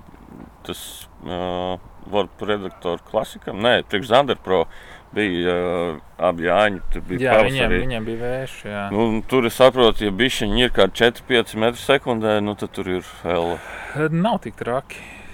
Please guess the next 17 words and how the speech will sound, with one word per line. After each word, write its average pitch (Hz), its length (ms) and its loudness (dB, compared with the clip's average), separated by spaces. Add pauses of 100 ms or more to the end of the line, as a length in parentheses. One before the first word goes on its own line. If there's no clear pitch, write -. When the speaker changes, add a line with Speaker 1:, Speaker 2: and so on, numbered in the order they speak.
(180)
Speaker 2:
Nav 143 280 -4
tik - 160 -12
traki. 131 600 -6 (240)
Es 147 180 -8
domāju, 165 300 0
tur 160 100 -4
vairāk 160 320 0
kā 143 160 0
viņš 113 180 -8
sagriež, 107 380 -4
Speaker 1:
Un 95 80 -10
Speaker 2:
tas 117 80 -8
Speaker 1:
kāds 110 160 6
Speaker 2:
vējš, 139 160 0
ja 107 80 2
Speaker 1:
virziens, 110 140 -2
Speaker 2:
garais, 135 420 4